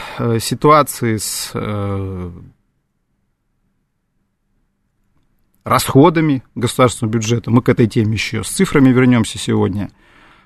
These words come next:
э, нельзя, э, на самом деле говорить о том, что бензин в России будет дешеветь. Это вопрос, ну, выбора приоритетов.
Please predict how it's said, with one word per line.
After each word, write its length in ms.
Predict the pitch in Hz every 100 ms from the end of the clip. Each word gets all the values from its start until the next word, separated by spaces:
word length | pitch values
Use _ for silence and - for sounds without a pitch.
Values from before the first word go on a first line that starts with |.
| _ _ -
э, 460 | 104 95 95 98 - _ _ _ _ _ _ _ _ _ _ _ _ _ _ _ _ _ _ -
нельзя, 880 | 127 139 147 160 151 165 120 95 - _ _ _ _
э, 180 | - 87
на 200 | 78 110
самом 360 | - 110 110 107
деле 480 | 107 180 185 160 - _
говорить 360 | - 107 117 117
о 80 | 117
том, 300 | - 156 165
что 340 | - - 110
бензин 480 | 107 98 117 104 135
в 40 |
России 320 | 113 101 - 110
будет 280 | 98 104
дешеветь. 460 | 92 98 107 90 - _ _ _ _ _ _ _ _ _ _ _ _ _ -
Это 300 | 113 - -
вопрос, 600 | 104 110 131 175 220 - _ _ _ _
ну, 220 | - - - _ _ _ _
выбора 560 | - 95 156 190 160
приоритетов. 580 | - 123 143 - 98 -